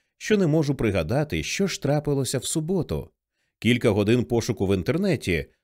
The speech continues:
за загальною згодою виснажливих годин, підтвердили мої підозри.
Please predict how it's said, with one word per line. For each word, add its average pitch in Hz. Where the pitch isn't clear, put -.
за 185
загальною 127
згодою 110
виснажливих 104
годин, 98
підтвердили 123
мої 104
підозри. 151